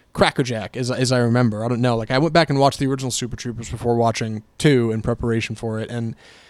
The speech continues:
like, there's so much subtle humor in, in two, the, or in the first one, with this, like, biting, dry wit, the way these, these characters mess with each other. And this one, like, kinda wasn't that way. They're, "We're all good friends and we get along," and, like, I don't know, you, you miss something there.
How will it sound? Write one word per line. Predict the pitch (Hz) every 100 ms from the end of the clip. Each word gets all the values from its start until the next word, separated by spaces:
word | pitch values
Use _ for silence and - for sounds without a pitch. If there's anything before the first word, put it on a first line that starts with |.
| _ _ _ -
like, | 151 123
there's | 165 220
so | - - 233 233 220 208 185
much | 170 156 -
subtle | - - 160 147 123
humor | 113 - 139 123 101 69 50
in, | 110 107
in | 101 107 104
two, | - 117 98 101
the, | - 107
or | 131
in | 131
the | 123
first | 131 117
one, | -
with | 120
this, | 113
like, | 110 107 _
biting, | - 127 143 135 131 120
dry | 107 110 113 110 107
wit, | 101 101 95 92 113 -
the | 120
way | 117
these, | 120 117
these | 123
characters | - 123 110 113
mess | 113 -
with | 113
each |
other. | 117
And | 113
this | 202
one, | 285 208
like, | 147 - - -
kinda | 277 285
wasn't | 233
that | 226 196
way. | 196 214
They're, | 123 160
"We're | 208 240
all | 294
good | 262 254 247
friends | - 285 294 233
and | 165
we | 214
get | 247 240
along," | 233 269 269 190 147
and, | 139
like, | 139 135
I | 120 110
don't | 170 170
know, | 160 120 110
you, | 120
you | 123 127 127
miss | 139 151
something | 139 - 110 104 104
there. | 104 98 98